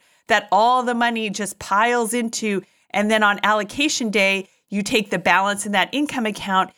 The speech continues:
and you allocate by your current allocation percentages or your caps to your profit, owner's pay, tax, and operating expense account. So those five accounts at your primary bank, they just help you see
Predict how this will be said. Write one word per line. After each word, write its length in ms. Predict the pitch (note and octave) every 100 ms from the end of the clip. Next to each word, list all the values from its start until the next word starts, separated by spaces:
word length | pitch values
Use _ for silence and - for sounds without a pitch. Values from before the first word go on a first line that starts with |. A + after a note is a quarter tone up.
| _ _
and 120 | A3
you 140 | A3 G#3+
allocate 720 | G3+ A3+ B3 A#3+ A#3 B3+ D4+ -
by 560 | F3+ E3+ F#3+ G3+ G#3+ - _
your 320 | - F#3+ G#3+ G#3
current 360 | - A3+ A#3 -
allocation 600 | A3+ A#3 A#3 C4+ - A#3+
percentages 720 | B3+ D4 D4 A3+ A3 G#3 -
or 160 | F#3+
your 160 | G#3+ A#3
caps 580 | - E4 C#4+ - - - _ _
to 360 | - C4 C4 B3+
your 480 | F3+ G3 G3 G3 F3
profit, 720 | - - C4 C#4 D4+ C#4+ - - _ _ -
owner's 440 | A#3 B3 B3 B3
pay, 480 | - B3 A3 G#3+ G#3+ -
tax, 560 | - B3 B3 B3 - -
and 160 | G3 -
operating 460 | A3+ D4 C4 A3+
expense 340 | F#3 - F3+ F3
account. 320 | E3 D#3 C3+ - _
So 140 | - B3+
those 260 | C4+ D#4
five 380 | - C4 A#3+ D#4
accounts 500 | D4 - B3+ B3 G3+
at 220 | - G#3 -
your 80 |
primary 540 | A3+ - A3 A#3+ B3 A3+
bank, 440 | G3 A#3+ A#3+ G#3+ - _ _ _ _
they 260 | F#3+ B3+
just 220 | C#4 C#4+ -
help 320 | D4 B3+ B3
you 140 | A#3+
see 640 | A3+ - B3 B3 B3 B3